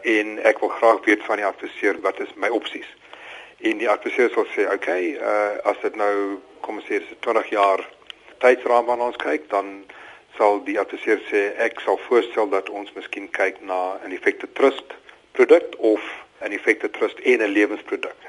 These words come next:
Dan sal hy sê, Okay, 'n effekte trust produk, kom ons vat maatskappy A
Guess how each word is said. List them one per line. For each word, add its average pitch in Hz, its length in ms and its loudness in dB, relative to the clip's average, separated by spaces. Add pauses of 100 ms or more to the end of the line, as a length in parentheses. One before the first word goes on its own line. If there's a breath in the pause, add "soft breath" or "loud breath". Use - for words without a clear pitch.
Dan 117 200 2
sal 117 100 0
hy 104 100 0 (120)
sê, 98 200 0 (520 loud breath)
Okay, 135 200 0
'n 117 100 2
effekte 110 400 0
trust 185 260 2
produk, 113 440 0 (380)
kom 123 140 -2
ons 117 100 0
vat 110 200 0
maatskappy 95 580 -2 (100)
A 147 300 4